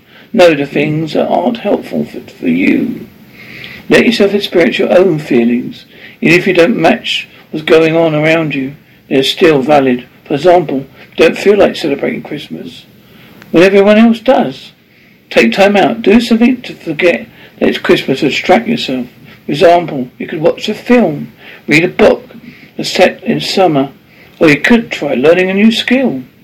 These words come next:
Let yourself have the things you need.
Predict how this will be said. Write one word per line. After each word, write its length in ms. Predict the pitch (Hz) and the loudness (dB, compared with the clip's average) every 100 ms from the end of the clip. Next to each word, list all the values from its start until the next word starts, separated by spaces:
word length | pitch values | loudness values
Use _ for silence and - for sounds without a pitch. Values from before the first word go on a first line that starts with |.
| _ _ _ _ _ _ _ _ - - - - - - - - | _ _ _ _ _ _ _ _ -20 -20 -20 -20 -20 -20 -8 0
Let 200 | 285 311 | 2 4
yourself 500 | 233 262 269 240 - _ _ _ _ _ _ _ _ _ - - - - - - - - - - - - - - - - - - - - | 4 2 0 -2 -10 _ _ _ _ _ _ _ _ _ -20 -20 -20 -20 -20 -20 -20 -20 -20 -20 -20 -20 -20 -20 -20 -20 -20 -20 -20 -10
have 180 | - 185 | 0 2
the 120 | 196 | 2
things 400 | 185 202 190 185 | 2 2 2 -2
you 100 | 175 | -2
need. 520 | 175 175 165 139 135 | -2 0 0 -2 -6